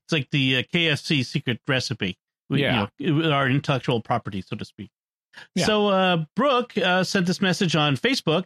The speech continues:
Speaker 1: She's, uh, said, "My thought had been that it's some sort of magical text with obviously a medical slash gynecological bent.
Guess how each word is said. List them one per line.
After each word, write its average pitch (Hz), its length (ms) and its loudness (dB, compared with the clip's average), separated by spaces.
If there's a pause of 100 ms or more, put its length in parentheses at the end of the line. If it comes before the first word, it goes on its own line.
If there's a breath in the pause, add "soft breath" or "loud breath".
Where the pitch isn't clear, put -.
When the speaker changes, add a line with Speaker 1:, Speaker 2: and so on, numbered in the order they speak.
Speaker 1:
She's, 147 320 -4
uh, 147 380 0
said, 175 300 0 (320 soft breath)
"My 180 160 2
thought 240 260 2
had 311 140 0
been 226 200 2
that 190 120 2
it's 180 120 0
some 196 200 2
sort 180 280 0
of 139 200 0
magical 151 580 2
text - 480 -2
with 139 220 0
obviously 156 540 2
a 135 200 0 (280)
medical 156 420 2
slash - 380 0
gynecological 135 760 0
bent. 147 340 0